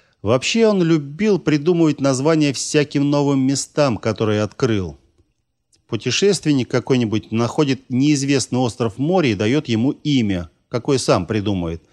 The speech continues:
И все потом будут называть остров именно так, а не иначе. И на картах его пометят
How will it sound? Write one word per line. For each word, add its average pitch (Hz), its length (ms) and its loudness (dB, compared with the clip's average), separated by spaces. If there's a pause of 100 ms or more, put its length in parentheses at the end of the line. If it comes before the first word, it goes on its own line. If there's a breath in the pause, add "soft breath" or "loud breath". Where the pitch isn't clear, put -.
И 101 140 -4
все 160 340 2
потом 110 420 0
будут 131 300 -2
называть 104 480 0
остров 117 540 -4
именно 113 380 0
так, 104 680 -4
а 101 100 -6
не 110 220 0
иначе. 95 480 -4
И 123 180 -8
на 135 160 0
картах 117 540 -2
его 110 220 0
пометят 107 500 -2